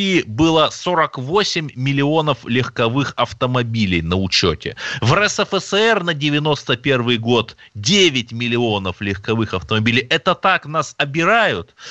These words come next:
что в моем спальном районе в Котельниках Московской области не найти парковочного места, потому что все машинами заставлено и сложно найти машину дешевле миллиона рублей.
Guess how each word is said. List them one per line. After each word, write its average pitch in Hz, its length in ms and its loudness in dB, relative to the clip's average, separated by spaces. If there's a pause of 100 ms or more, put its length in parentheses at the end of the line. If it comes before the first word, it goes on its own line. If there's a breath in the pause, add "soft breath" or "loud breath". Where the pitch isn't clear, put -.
что - 320 -2
в 123 100 -2
моем 170 380 2
спальном 151 720 -2
районе 156 720 0 (340)
в 123 640 0 (180)
Котельниках 120 960 -4
Московской 120 800 -2
области 98 800 0 (180 loud breath)
не 180 260 4
найти 196 560 0
парковочного 156 1120 0
места, 165 480 -4
потому 139 480 -4
что - 220 -2
все 160 260 0
машинами 151 680 -2
заставлено 156 680 -2
и 170 160 -2
сложно 175 640 0
найти 123 420 -2
машину 117 580 -2
дешевле 101 640 2
миллиона 110 720 2
рублей. 113 480 -2